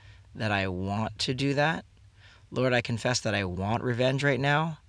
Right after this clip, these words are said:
that I want vengeance. But thank you that I don't have to do that. Thank you, I don't have to move a muscle right now."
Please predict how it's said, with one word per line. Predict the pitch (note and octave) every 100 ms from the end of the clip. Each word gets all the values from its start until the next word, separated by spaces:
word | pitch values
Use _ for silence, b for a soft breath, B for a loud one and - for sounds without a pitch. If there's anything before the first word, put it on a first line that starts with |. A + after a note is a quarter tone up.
| - - - B B B B
that | - A2
I | G#2+
want | A2 A#2 G#2+
vengeance. | F#2 F#2+ A2+ B2+ D3 C#3 - - - - - - - - B B B B B -
But | G#2+
thank | - - - D#3 F#3+ -
you | C3
that | A2 A2
I | G#2+
don't | A#2+ A#2+
have | B2 C3+ -
to | B2
do | B2+ D#3+
that. | E3+ G2 - - - - b b b b
Thank | - C3 C#3+
you, | -
I | A#2+
don't | B2 B2+
have | B2+ B2+ A#2
to | A2+
move | G2+ F#2+ G2+ B2+ B2+
a | A#2+
muscle | A2 A2+ A2 - G2+
right | F#2+ -
now." | F#2+ F2 C2+